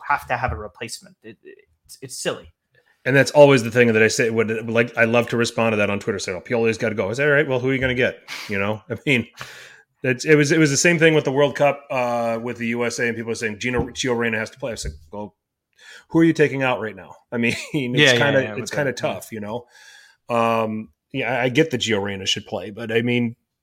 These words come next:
Speaker 2: how, who, who do you take out of that si-, who do you take out of
Speaker 1: Out of
Speaker 2: that
Speaker 1: the, out of the
Speaker 2: system when it's
Speaker 1: starting
Speaker 2: like
Speaker 1: eleven, yeah, sure. With
Speaker 2: Yeah.
Speaker 1: the substitutes, I totally understood. No one wants to see Jordan Morris out there. No disrespect to him. If
Speaker 2: True,
Speaker 1: you have
Speaker 2: for
Speaker 1: someone
Speaker 2: sure.
Speaker 1: like Gio
Speaker 2: <laughs>
Speaker 1: Reyna.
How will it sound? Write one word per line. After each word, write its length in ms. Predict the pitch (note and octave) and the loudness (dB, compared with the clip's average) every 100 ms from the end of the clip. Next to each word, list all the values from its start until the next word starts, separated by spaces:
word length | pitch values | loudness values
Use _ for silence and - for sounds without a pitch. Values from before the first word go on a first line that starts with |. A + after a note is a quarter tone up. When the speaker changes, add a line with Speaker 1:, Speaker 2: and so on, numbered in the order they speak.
| _ - A#2+ | _ -12 -6
Speaker 2:
how, 120 | C#3 | -4
who, 280 | G#2 C3 - | -2 -4 0
who 140 | C#3+ | 2
do 60 | C#3+ | 2
you 60 | |
take 220 | C3+ C3 | 2 0
out 160 | B2+ B2+ | 2 0
of 100 | A#2+ | 0
that 160 | A2+ A2 | -2 -4
si-, 180 | C3 - | -8 -8
who 280 | B2 A#2+ C3+ | -10 -6 -4
do 40 | |
you 60 | B2+ | -2
take 220 | B2+ B2+ | -4 -2
out 80 | B2 | 2
of 60 | |
Speaker 1:
Out 60 | C#3+ | 4
of 60 | |
Speaker 2:
that 100 | D3 D3+ | 4 4
Speaker 1:
the, 40 | |
out 80 | D3 | 2
of 60 | |
the 100 | C3+ | 2
Speaker 2:
system 120 | G#2+ B2 | 0 4
when 60 | |
it's 40 | C3 | 4
Speaker 1:
starting 140 | B2 | 2
Speaker 2:
like 80 | A#2 | -2
Speaker 1:
eleven, 360 | A2+ A2+ A2 G#2+ | -2 -4 -6 -8
yeah, 220 | A2+ A2 | -6 -6
sure. 380 | - B2 G#2+ G#2 | -6 -6 -6 -6
With 100 | A2+ | -6
Speaker 2:
Yeah. 40 | |
Speaker 1:
the 60 | A#2+ | -6
substitutes, 680 | - D3 - C3 - A2+ B2 | -2 -2 -2 -8 -6 -8 -8
I 60 | |
totally 340 | - B2+ A2+ G#2+ | -6 -4 -4 -6
understood. 500 | G#2 G#2 - B2 G#2+ | -8 -12 -6 -6 -4
No 120 | A#2 | -8
one 100 | A#2 | -6
wants 200 | A2 - | -8 -10
to 80 | A2+ | -12
see 180 | - | -10
Jordan 340 | A2 B2 A#2 G#2+ | -10 -6 -6 -6
Morris 400 | A#2 A#2+ A2 - | -6 -6 -8 -8
out 180 | G2+ - | -10 -10
there. 160 | G#2+ | -10
No 180 | G#2+ G#2+ | -10 -12
disrespect 680 | G2 A2+ - A2+ - G#2+ - | -12 -14 -14 -16 -10 -12 -10
to 80 | G#2+ | -12
him. 360 | C#3+ C3 A2+ G#2+ | -8 -8 -8 -10
If 60 | |
Speaker 2:
True, 300 | - C3+ A2 | -2 2 2
Speaker 1:
you 40 | F#2+ | 0
have 160 | C3 | -6
Speaker 2:
for 200 | - A#2 | -4 -2
Speaker 1:
someone 20 | |
Speaker 2:
sure. 280 | - B2+ G2+ | 0 0 0
Speaker 1:
like 160 | C#3+ C3 | -2 -2
Gio 480 | C#3+ - C#3 C#3 B2+ | -2 -2 -4 -2 -4
Speaker 2:
<laughs> 0 | |
Speaker 1:
Reyna. 440 | C#3+ D3 A2 A2+ | -4 -4 -6 -8